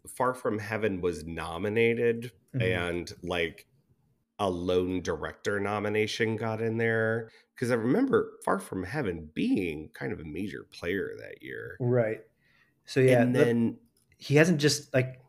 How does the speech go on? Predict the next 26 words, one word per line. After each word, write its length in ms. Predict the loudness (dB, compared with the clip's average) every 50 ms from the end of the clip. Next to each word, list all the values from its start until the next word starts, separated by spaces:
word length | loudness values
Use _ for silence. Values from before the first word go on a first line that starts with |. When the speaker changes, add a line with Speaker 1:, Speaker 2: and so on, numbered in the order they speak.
| _ -20 -20 _ _ 0
Speaker 2:
I 80 | 2 2
just 160 | 2 4 4
assumed 440 | 4 2 4 2 2 2 2 0 -2
Carol 580 | -2 0 2 6 6 6 6 4 0 -8 _ _ _ _ _ _ _ _ _ _ _ _ _ _ _ _ _ _ _
got 220 | 2 4 4 6 6
him 160 | 6 4 4
a, 140 | 2 0 -2 -2
a 60 | 0
nomination, 760 | 2 2 2 0 0 -2 -2 -2 -2 -2 -2 0 0 0 0 0
but 400 | 0 0 0 0 -2 -6 _ _ _ _ _ _ _
for 180 | 0 0 0
Best 280 | 2 4 4 4 4 4
Director 280 | 0 0 2 4 2
or 60 | 2 2
Screenwriting 480 | 2 0 0 0 4 4 4 4 2
or 40 | 0
whatever, 280 | -2 -2 2 2 2 2
but 100 | 2 0
it 140 | 0 0
didn't. 280 | -2 -2 -2 -2 -4 -4 -2
Obviously, 360 | -2 -2 -2 -2 -2 -4 -4
the, 260 | -2 -2 -4 -4 -4 -6 -14 -20 -20 -20 -20 -20 _ _ _ 2
the 100 | 2 4
actors 420 | 6 6 4 6 4 0 0 2
had 160 | 2 2 2 2
a 180 | 2 0 0